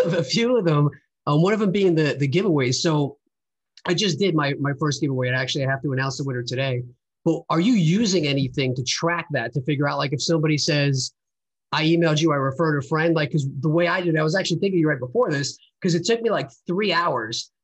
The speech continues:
to, like, go on Instagram and then match the email and then figure out, like, who's the double entries and all that stuff. Is there tools or apps or things that help gauge those almost like a click funnel?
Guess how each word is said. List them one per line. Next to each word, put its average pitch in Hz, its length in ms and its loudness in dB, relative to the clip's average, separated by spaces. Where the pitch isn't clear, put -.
to, 170 60 0
like, 151 220 0
go 175 160 0
on 196 120 0
Instagram 175 720 2
and 151 120 0
then 143 240 2
match 165 300 0
the 175 120 0
email 170 440 2
and 147 120 0
then 143 200 -4
figure 175 240 0
out, 165 180 -2
like, 151 260 -4
who's 185 300 0
the 180 80 0
double 165 320 0
entries 165 340 2
and 151 80 2
all 165 140 2
that 147 140 0
stuff. 143 260 -2
Is 147 120 2
there 185 140 4
tools 185 400 2
or 156 100 0
apps 160 300 -2
or 160 100 0
things 139 260 0
that 131 200 -2
help 151 260 0
gauge 170 260 2
those 156 160 0
almost 147 240 0
like 139 80 -4
a 120 60 -8
click 160 260 -4
funnel? 104 320 -10